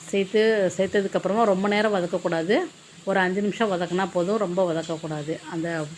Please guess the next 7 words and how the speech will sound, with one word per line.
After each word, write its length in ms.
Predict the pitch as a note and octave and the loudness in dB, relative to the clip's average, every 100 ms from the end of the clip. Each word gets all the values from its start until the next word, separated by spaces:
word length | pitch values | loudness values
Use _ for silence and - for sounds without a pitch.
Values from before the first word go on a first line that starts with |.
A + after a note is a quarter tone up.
| - | -6
புதினா 320 | F#3+ F#3 F#3+ F#3+ | -2 0 2 0
இதெல்லாம் 320 | E3+ E3+ G3 - | 0 -2 -2 2
தெரியணும் 420 | F#3+ G#3 F#3 E3 | 4 4 4 0
நல்லா, 200 | D#3 D#3 - - - - - - - - - | -2 -4 -6 -12 -20 -20 -20 -20 -20 -20 -8
நம்ம 160 | F3 E3 | 0 2
அரைக்கும் 320 | F3+ - G3+ | 2 0 0
போதே 160 | F3+ | 2